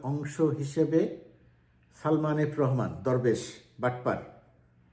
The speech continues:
তার ছেলের সম্পদ ইংল্যান্ডে বাজেয়াপ্ত করা হয়েছে।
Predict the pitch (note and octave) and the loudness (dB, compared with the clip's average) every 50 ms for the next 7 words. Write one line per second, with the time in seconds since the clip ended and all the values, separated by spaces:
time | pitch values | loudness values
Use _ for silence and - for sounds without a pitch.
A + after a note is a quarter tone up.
0 | _ _ _ _ _ _ _ _ _ _ _ _ _ _ _ _ _ - C3 C#3 | _ _ _ _ _ _ _ _ _ _ _ _ _ _ _ _ _ 0 2 4
1 | D3 D3+ - - - - - - D3+ D#3 C#3+ D3+ E3 G3+ - - - - - - | 4 4 2 0 -6 -8 -4 2 4 6 8 8 8 6 4 0 -8 -12 -18 -20
2 | - - - _ - - - - D3+ D3+ D3+ C#3 - - D3+ F3+ A3+ - - - | -20 -20 -20 _ -18 -14 -6 -4 -2 -2 -2 -2 -2 0 0 0 0 0 -4 -12
3 | - - - - _ _ _ _ _ _ _ _ _ _ _ _ _ _ _ _ | -18 -20 -20 -20 _ _ _ _ _ _ _ _ _ _ _ _ _ _ _ _
4 | - C#3 C#3+ C#3+ C#3+ D3 D3+ D3+ D#3 D#3 E3 G#3 B3 - - - - - B2 A#2+ | -2 0 2 2 4 4 4 2 2 4 4 2 2 2 -4 -12 -10 -4 -4 -2
5 | A2+ B2 A2 - - - A2 F2+ F#2+ F2+ E2+ E2 E2 - - - - | 0 0 -2 -2 -4 -8 -8 -8 -8 -8 -8 -10 -12 -16 -16 -20 -20